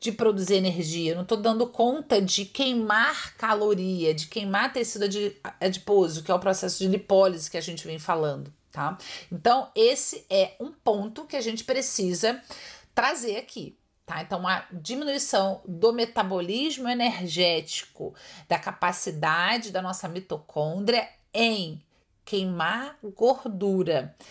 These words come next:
em fazer com que essa gordura se transforme em energia e a gente perca peso, tudo bem? Então, esse é um dos fatores importantes para a dificuldade em perder peso e manter também o peso perdido.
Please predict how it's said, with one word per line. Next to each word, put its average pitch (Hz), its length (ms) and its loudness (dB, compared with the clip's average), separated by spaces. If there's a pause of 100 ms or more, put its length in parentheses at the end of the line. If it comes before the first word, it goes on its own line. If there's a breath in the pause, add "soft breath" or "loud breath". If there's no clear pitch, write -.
(220 loud breath)
em 180 100 -2
fazer 175 380 -2
com 226 160 -6
que 233 80 -4
essa 220 200 -2
gordura 196 460 0
se 185 140 -4
transforme 170 540 -4
em 151 80 -4
energia 190 680 0
e 196 80 -6
a 180 60 -4
gente 185 240 -8
perca 165 500 -6 (140)
peso, 120 500 -4
tudo 151 200 -6
bem? 226 240 2
Então, 180 240 -4 (180)
esse 226 560 0
é 190 340 2
um 233 240 -6
dos 233 200 -6
fatores 185 760 -2 (580 loud breath)
importantes 220 1080 0 (180)
para 175 280 2
a - 20 -8
dificuldade 180 680 -6
em 185 140 -10
perder 170 340 -8
peso 156 360 -8
e 170 40 -8
manter 170 400 -6
também 156 300 -8
o 185 40 -10
peso 151 340 -6
perdido. 185 480 -6